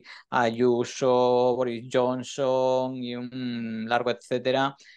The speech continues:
que se dedican al negacionismo y a, y al cinismo más extremo, ¿no? De <laughs> las mujeres,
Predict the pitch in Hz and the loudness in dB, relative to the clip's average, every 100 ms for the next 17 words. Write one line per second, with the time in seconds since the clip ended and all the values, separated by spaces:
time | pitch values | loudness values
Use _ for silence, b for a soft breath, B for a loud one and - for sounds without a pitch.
0 | B _ _ 139 127 120 113 113 113 113 | B _ _ 0 2 4 2 2 2 2
1 | 117 110 117 110 117 120 123 120 117 117 | 0 -2 -2 -2 -4 -6 -4 -4 -4 -6
2 | 113 117 117 127 143 143 143 151 131 117 | -6 -6 -6 -6 -6 -4 -2 -4 -4 -6
3 | 117 110 113 113 113 - _ 127 113 101 | -8 -8 -10 -10 -12 -14 _ -10 -6 -4
4 | 113 117 117 117 117 117 - - 120 131 | -6 -6 -6 -6 -6 -6 -10 -10 -6 -6
5 | 117 151 151 143 135 127 131 135 - - | -6 -6 -2 0 2 2 -2 -4 -12 -4
6 | 156 147 143 147 143 185 220 b b _ | 0 2 2 -2 -2 -6 -10 b b _
7 | 123 120 120 117 - - - B B B | -8 -6 -4 -6 -10 -12 -16 B B B
8 | 151 120 135 - 170 110 | -12 -10 -12 -6 -6 -6